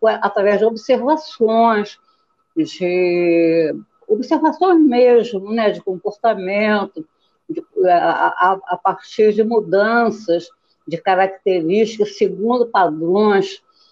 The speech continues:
que a pessoa tinha de, até de vida, né? Então, começou a surgir essa ideia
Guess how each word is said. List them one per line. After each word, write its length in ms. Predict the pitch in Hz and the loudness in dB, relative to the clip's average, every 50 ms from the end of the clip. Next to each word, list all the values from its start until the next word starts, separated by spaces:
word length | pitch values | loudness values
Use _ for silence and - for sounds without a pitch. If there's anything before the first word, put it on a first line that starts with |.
| _ _ _ _ - | _ _ _ _ -6
que 40 | 170 | -4
a 60 | 170 | -4
pessoa 320 | - 175 - - 190 185 | -4 -6 -4 0 -2 -2
tinha 340 | 185 - - - 185 180 185 | -2 -4 -4 -2 0 0 0
de, 220 | 180 - 233 240 - | 0 0 -2 -2 0
até 300 | - - - - 240 262 | -2 -2 0 2 2 2
de 220 | 247 240 233 202 | 2 0 -2 -2
vida, 720 | 185 165 156 160 185 208 247 302 294 269 202 190 190 190 190 | -4 -6 -6 -2 0 2 4 4 4 2 2 2 0 2 2
né? 280 | 202 214 247 262 254 _ _ _ _ _ _ _ | 2 0 -2 -2 -4 _ _ _ _ _ _ _
Então, 260 | - 190 - 226 214 214 | -8 -4 -2 -2 -2 -2
começou 540 | 247 262 254 269 262 - - - 254 262 | -2 -2 -2 -2 -2 -2 0 2 2 2
a 40 | 269 | 2
surgir 920 | 262 269 - - 311 294 240 214 190 - - - 190 214 220 226 254 277 262 - - _ _ _ _ _ _ _ _ _ _ _ _ - - | 0 -2 -4 -2 -2 -2 -2 -4 -8 -10 -8 -2 0 2 4 4 2 2 0 -4 -16 _ _ _ _ _ _ _ _ _ _ _ _ -2 2
essa 480 | 220 233 247 247 247 247 - 240 254 - | 4 4 4 2 0 -2 -4 -4 -2 -2
ideia 880 | 240 269 262 196 170 160 190 185 190 190 202 202 208 208 220 254 269 | -2 -2 -2 -2 -2 0 2 2 4 4 4 4 4 2 2 0 -4